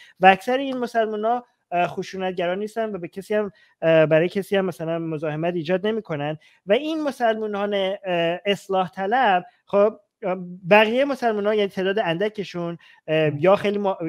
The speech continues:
Speaker 1: که اسلام جدی می‌گیرن یا اصلاح طلبن یا محافظه کارن یا رادیکالن، اونا خیلی تعدادشون اندکه. ولی این مسلمانان اصلاح طلب یه کاری که می‌کنن، میان تمام این مسلمانانی که، اه،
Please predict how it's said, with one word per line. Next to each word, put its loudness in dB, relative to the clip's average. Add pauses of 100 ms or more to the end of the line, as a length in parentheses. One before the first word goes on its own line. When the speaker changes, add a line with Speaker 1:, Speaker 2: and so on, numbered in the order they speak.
Speaker 1:
که -2
اسلام -2
جدی -6
می‌گیرن -2 (260)
یا 6
اصلاح -2
طلبن 0
یا -2
محافظه -10
کارن 2
یا 0
رادیکالن، 0 (300)
اونا 2
خیلی -4
تعدادشون 0
اندکه. -2 (280)
ولی 6
این 0
مسلمانان 2
اصلاح 0
طلب 2
یه -4
کاری -2
که -8
می‌کنن، 2 (220)
میان 6
تمام 2
این -4
مسلمانانی -2
که، -2 (260)
اه، 2